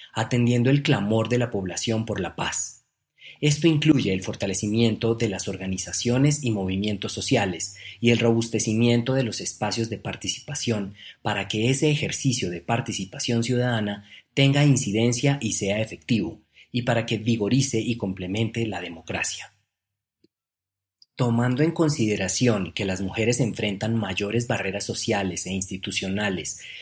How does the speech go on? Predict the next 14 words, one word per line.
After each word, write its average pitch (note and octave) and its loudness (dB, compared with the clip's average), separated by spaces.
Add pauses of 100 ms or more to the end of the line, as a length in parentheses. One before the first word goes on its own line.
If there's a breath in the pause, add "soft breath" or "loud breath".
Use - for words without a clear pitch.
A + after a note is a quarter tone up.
(200 loud breath)
para B2 0
el G2+ 0
ejercicio G2 0
de F#2 -2
la F2 -6
participación - -6
política A2 0 (240 loud breath)
como G2+ 2
consecuencia G2+ -2
de F#2 -2
profundas A2 -4
discriminaciones F#2+ -4
y F#2 -6
desigualdades, A2+ -2